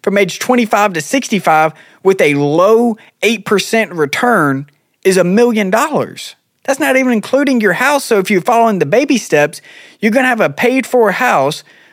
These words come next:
And if you have a four hundred thousand dollar house, you now have a one point four million dollar net worth by just investing three hundred dollars. But if you're following this plan, you're gonna be investing a lot more than three hundred dollars.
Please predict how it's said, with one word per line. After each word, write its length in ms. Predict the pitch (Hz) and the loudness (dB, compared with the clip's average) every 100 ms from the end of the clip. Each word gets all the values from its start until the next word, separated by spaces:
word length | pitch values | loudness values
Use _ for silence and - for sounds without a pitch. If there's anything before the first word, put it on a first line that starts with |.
| _ | _
And 260 | 170 160 160 | -2 0 0
if 200 | 156 160 | -2 -2
you 120 | 226 | 0
have 180 | 202 170 | 2 2
a 260 | 156 139 139 - _ _ - | 0 0 -8 -20 _ _ -2
four 240 | 247 233 | 2 2
hundred 320 | 220 220 180 | 2 0 -2
thousand 360 | 185 185 196 190 | 0 0 0 0
dollar 200 | 175 165 | 0 0
house, 280 | 208 233 - | 0 -2 -2
you 60 | |
now 120 | 185 196 | -2 0
have 140 | 180 | 0
a 40 | |
one 300 | 139 139 202 | -2 0 -2
point 280 | 185 208 180 | -2 -6 -4
four 200 | - 175 | -2 -2
million 560 | 143 139 147 170 175 147 | -2 -2 2 2 0 0
dollar 280 | 147 147 127 | 0 0 0
net 300 | 131 135 123 | -2 -4 -4
worth 400 | 123 - - - _ _ _ _ _ _ - | -6 -6 -12 -20 _ _ _ _ _ _ -6
by 120 | 127 | -4
just 240 | 123 135 131 | -4 -4 -4
investing 440 | 120 120 - 107 | -4 -4 -4 -10
three 220 | 110 113 | -6 -8
hundred 280 | 110 110 101 | -8 -10 -8
dollars. 460 | 98 90 78 - - _ _ _ _ - | -6 -8 -12 -18 -20 _ _ _ _ -6
But 340 | 113 - - _ _ _ _ | -4 -4 -8 _ _ _ _
if 100 | - | -6
you're 80 | 170 | -2
following 320 | 170 151 139 | 0 0 0
this 160 | 139 143 | -4 -8
plan, 420 | - 139 139 143 _ _ - | -8 -6 -6 -8 _ _ -8
you're 120 | 143 | -2
gonna 140 | 139 | 0
be 100 | 123 | 0
investing 380 | 120 117 120 110 | -2 -2 -4 -4
a 40 | |
lot 180 | 110 117 | -2 -2
more 240 | 123 123 120 | -2 -2 -2
than 300 | 113 107 107 _ _ _ _ _ _ _ _ - | -4 -6 -12 _ _ _ _ _ _ _ _ -4
three 160 | 131 | -2
hundred 240 | 123 127 117 | 0 -2 0
dollars. 320 | 120 123 131 | 0 0 -4